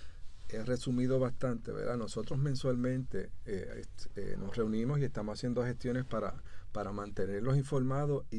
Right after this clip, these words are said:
y, y atender todos los asuntos que están surgiendo, todos los retos, ¿verdad? Que todos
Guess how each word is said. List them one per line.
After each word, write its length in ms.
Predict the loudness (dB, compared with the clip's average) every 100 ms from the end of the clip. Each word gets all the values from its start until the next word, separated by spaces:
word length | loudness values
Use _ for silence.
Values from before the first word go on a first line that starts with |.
| -4
y, 720 | -6 -4 -4 -4 -4 -4 -6 -6
y 60 |
atender 460 | -4 -2 0 2 2
todos 200 | 2 4
los 100 | 4
asuntos 540 | 0 0 0 0 -2 -4 -8 -6 -6 -4
que 240 | -2 -2
están 320 | -4 -2 -2 -2
surgiendo, 540 | -2 2 4 4 4
todos 180 | 6 6
los 220 | 4 2
retos, 400 | 4 4 2 -2
¿verdad? 240 | -2 -2
Que 100 | -2
todos 200 | 0 2